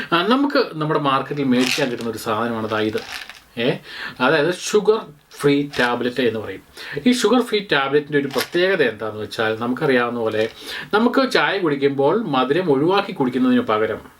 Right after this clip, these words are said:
മധുരം ഈ ടാബ്ലറ്റ് ഇട്ടാൽ നമുക്ക് മധുരം കിട്ടും. ഓക്കെ, പക്ഷേ ഈ ഗു-, വ്യത്യാസം എന്താണെന്ന് വെച്ചാൽ ഈ സാധാരണ ഷുഗർ അല്ലെങ്കിൽ പഞ്ചസാര ഇട്ട് കുടിക്കുമ്പോൾ നമ്മുടെ ശരീരത്തിന്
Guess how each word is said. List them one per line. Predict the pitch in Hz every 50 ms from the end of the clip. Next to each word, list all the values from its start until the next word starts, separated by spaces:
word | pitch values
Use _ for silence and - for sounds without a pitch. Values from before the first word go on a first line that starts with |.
| _ _ - - - - - - _ -
മധുരം | 147 151 147 - - 208 208 196 - _ _ 175 160
ഈ | 175 170 - -
ടാബ്ലറ്റ് | 131 123 123 123 123 131 127 - 135 123 117
ഇട്ടാൽ | - 139 131 123
നമുക്ക് | 117 110 143 156 185
മധുരം | 196 208 208 196 160 120
കിട്ടും. | - - - - - - _ _ _ - _ 113 104
ഓക്കെ, | - 123 151 147 - - - - - -
പക്ഷേ | 233 247 - - 262 214 -
ഈ | 151 147 -
ഗു-, | 151 147 143 143 139 135 131 139
വ്യത്യാസം | 127 - - 196 208 220 233 247 175 139
എന്താണെന്ന് | 117 120 117 110 117 113
വെച്ചാൽ | 110 - - 117 117 113 - - - - - 160 143 143 143
ഈ | 143 139 143 -
സാധാരണ | 143 143 156 160 185 190 196 196 190 196 208 220 214 -
ഷുഗർ | - 156 151 151 139
അല്ലെങ്കിൽ | 135 135 139 143 156 151 151 143
പഞ്ചസാര | 135 143 143 156 151 - 175 170 175 175 151 135
ഇട്ട് | 139 151 139 131
കുടിക്കുമ്പോൾ | 123 123 120 123 120 120 143 151 147 135
നമ്മുടെ | 123 131 147 - 160 -
ശരീരത്തിന് | - 127 127 135 143 135 139 156